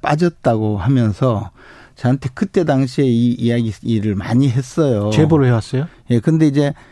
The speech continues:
Speaker 1: 그분이 다 아는 게 아니고
Speaker 2: 어.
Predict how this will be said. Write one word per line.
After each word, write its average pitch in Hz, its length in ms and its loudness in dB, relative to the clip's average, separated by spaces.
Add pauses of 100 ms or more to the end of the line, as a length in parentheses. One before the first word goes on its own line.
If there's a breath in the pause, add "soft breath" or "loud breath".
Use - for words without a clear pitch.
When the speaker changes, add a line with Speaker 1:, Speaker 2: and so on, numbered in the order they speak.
(200 loud breath)
Speaker 1:
그분이 190 580 2
다 135 360 2
아는 156 340 2
게 156 100 2
아니고 107 520 0
Speaker 2:
어. 117 340 0